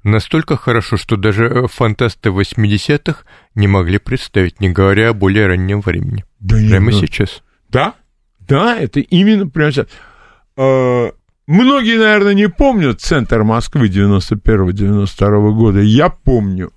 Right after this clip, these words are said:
Speaker 2: как на хорошей видеозаписи. Темно. И как символ промокшая оберточная,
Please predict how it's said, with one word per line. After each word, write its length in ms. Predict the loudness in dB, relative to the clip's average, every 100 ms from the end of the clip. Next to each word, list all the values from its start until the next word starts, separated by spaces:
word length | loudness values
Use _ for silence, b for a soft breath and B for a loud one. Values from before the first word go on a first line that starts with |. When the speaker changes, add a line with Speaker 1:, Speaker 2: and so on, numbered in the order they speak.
| _ _ _
Speaker 2:
как 260 | -4 -4 -2
на 80 | -4
хорошей 600 | 0 0 0 -2 -2 -2
видеозаписи. 1160 | 0 0 2 0 0 0 -2 -2 -8 -6 -6 -8 B B B B B B B _ _ -8
Темно. 1120 | 0 2 4 4 4 4 4 2 0 -2 -6 -14 -18 _ -4
И 300 | 0 2 0
как 220 | -2 -2 -2
символ 500 | -2 0 0 -2 -2
промокшая 760 | 0 2 2 2 0 -2 -2 0
оберточная, 1120 | 0 0 -2 -4 -12 -6 -4 -2 -4 -6